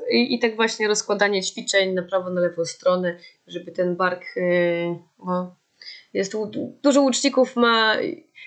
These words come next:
łucznika, y, można poznać po tym, że jak zdejmie koszulkę, to ma bardzo mocno rozbudowaną, y,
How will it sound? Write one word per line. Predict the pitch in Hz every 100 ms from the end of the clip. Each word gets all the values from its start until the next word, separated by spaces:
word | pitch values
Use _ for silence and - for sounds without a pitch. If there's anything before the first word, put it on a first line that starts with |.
| -
łucznika, | 175 - 247 311 330 285 254
y, | - 220 240 220
można | 240 233 226
poznać | 226 240 233 220
po | - 233
tym, | 240 226
że | 220
jak | 220
zdejmie | 226 220
koszulkę, | 214 196 226 214 214
to | 202 202
ma | 202 202 196
bardzo | 214 214 196 202 190
mocno | - 214 208 208
rozbudowaną, | 202 190 190 208 196 202 202 196 190 - - _
y, | -